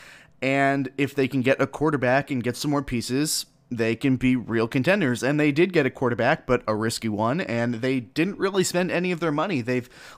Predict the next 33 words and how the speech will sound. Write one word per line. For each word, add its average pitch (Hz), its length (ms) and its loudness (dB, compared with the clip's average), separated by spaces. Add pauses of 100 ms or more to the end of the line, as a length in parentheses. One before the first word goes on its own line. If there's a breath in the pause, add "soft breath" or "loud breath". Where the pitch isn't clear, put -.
(100)
lost 190 300 2
a 185 60 0
few, 175 420 -4
uh, 139 180 6
a, 135 180 2
a 135 120 2
few 196 240 -4
key 165 240 -8
pieces, 160 340 -6
such - 220 -6
as 123 180 -6
Anthony 131 380 -2
Walker 113 360 0
at - 100 -2
linebacker. 117 600 0
He 127 140 0
just 127 240 -4
signed 131 340 -4
with 113 360 -6
Cleveland, 139 520 -4
I 139 140 0
believe, 147 280 -2
but 147 140 -6
they 135 120 -2
haven't 190 220 -2
really 170 240 -2
spent 160 280 -6
any 147 180 -4
money 131 320 -2
to 127 120 -8
fill 131 240 -4
holes 123 420 -4
elsewhere, 107 540 -2